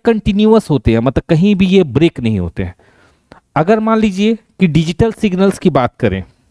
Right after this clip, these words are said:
दूसरा टाइप का जो सिग्नल होता है that is डिजिटल सिग्नल,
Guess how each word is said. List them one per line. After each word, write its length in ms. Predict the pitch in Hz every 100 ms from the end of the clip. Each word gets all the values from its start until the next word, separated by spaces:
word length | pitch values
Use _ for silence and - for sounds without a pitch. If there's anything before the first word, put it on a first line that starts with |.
| _ _ _ _ _ _ _ _ _ _ 117
दूसरा 340 | 143 151 185
टाइप 260 | 185 175 -
का 80 | 180
जो 80 |
सिग्नल 360 | 180 170 151 170
होता 240 | 156 139
है 180 | 139 160 _ _ -
that 240 | 131 147 135
is 240 | 131 127 - _ _ _ _ _ _ _ _ _ 113
डिजिटल 840 | 107 143 127 147 - 151 151 160 - _ _ _ _ _ _ _ _ _ _ _ _ -
सिग्नल, 460 | - 110 98 87